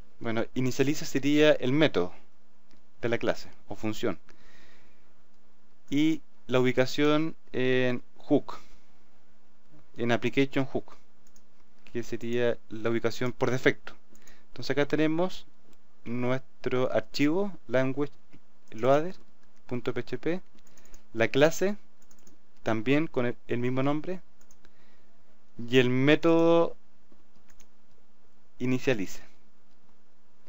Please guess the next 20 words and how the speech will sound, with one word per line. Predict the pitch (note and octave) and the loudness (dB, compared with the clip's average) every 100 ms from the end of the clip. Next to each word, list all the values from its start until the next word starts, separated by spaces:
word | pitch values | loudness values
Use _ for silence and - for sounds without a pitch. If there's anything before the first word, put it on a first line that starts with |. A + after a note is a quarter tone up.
| - - - - - - - - | -6 -6 -6 -6 -6 -6 -4 6
Y | D3+ | 6
acá, | D#3+ E3+ F#3 E3 - | 10 12 12 8 4
eh, | D3 D3 D3 D3 - - | 6 8 10 8 6 -4
lo | - C#3 C3+ | 4 6 8
que | D3+ | 8
hace | E3 - F3+ G3+ D#3+ - - - - - - - - - - - - - - | 8 8 6 4 0 -6 -8 -8 -8 -8 -8 -8 -8 -10 -10 -8 -8 -4 4
es | D#3+ E3+ - | 6 6 4
hacer | C#3 E3 E3 C#3+ | 4 6 6 6
el | C#3+ | 2
switch. | - F#3 - - - - - | 4 2 2 -2 -4 -4 4
Primero | C3 C#3+ D#3 F3 F#3 - | 6 8 10 12 10 6
va | C3+ C#3 D3+ D#3+ | 4 8 10 10
a | - B2+ | 8 6
leer, | B2+ C#3+ G#3 - - - - - - - - - - - - - - | 10 10 8 2 -6 -8 -8 -8 -8 -8 -8 -8 -8 -8 -8 -8 -6
va | A#2+ A#2+ C#3+ | 0 6 8
a | D3+ B2+ | 8 6
leer | A#2+ B2 C#3+ F3 - - - - - - - - - | 6 10 10 10 6 -6 -8 -8 -8 -8 -10 -8 0
el, | C3 B2+ B2+ A#2+ A#2+ B2 - - - - - - - - - - - - - - - - - - - - | 4 6 6 4 0 -2 -4 -8 -10 -10 -10 -10 -8 -8 -8 -8 -10 -8 -8 -8 -8 -8 -8 -8 -6 0
el | B2 A#2+ | 4 6
idioma | A#2+ D3 E3+ G#3 | 8 10 8 6